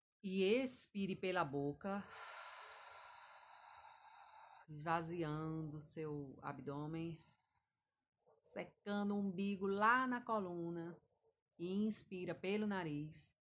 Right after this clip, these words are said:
expandindo o pulmão, o abdômen. Expira pela boca.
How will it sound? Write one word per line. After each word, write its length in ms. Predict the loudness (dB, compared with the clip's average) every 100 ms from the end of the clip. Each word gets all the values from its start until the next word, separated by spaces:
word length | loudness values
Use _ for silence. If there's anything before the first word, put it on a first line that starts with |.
| _ -20 -18 -18 -18 -18 -20 -20 -20 -20 -20 -20 -20 -20 -20 -20 -20 -20 _ _ _ _ _ _ _ _ _ _ -20 _ _ _ _ _ _ _ _ -14
expandindo 960 | -10 -6 -4 -2 0 0 0 0 -2 -4
o 120 | -10 -6
pulmão, 1000 | -4 -2 0 0 -2 -2 -4 -4 -4 -8 _ _
o 120 | -10 -8
abdômen. 680 | -6 -4 -4 -2 -4 -6 -2
Expira 640 | 4 4 2 -4 -2 0
pela 220 | 0 0 0
boca. 460 | 2 0 0 -8